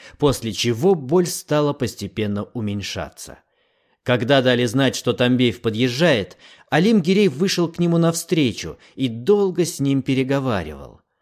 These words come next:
Потом они подошли поздравить меня с тем, что я, по милости Аллаха, не погиб в лесу,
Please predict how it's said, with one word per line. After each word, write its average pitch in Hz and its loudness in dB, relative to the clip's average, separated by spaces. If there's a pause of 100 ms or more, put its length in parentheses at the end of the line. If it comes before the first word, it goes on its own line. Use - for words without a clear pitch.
(280)
Потом 147 2
они 160 2
подошли 151 0
поздравить 127 2
меня 113 0
с - -8
тем, 175 0 (220)
что - -2
я, 170 2
по 139 0
милости 127 0
Аллаха, 127 0
не 123 0
погиб 123 -4
в 120 -14
лесу, 127 -8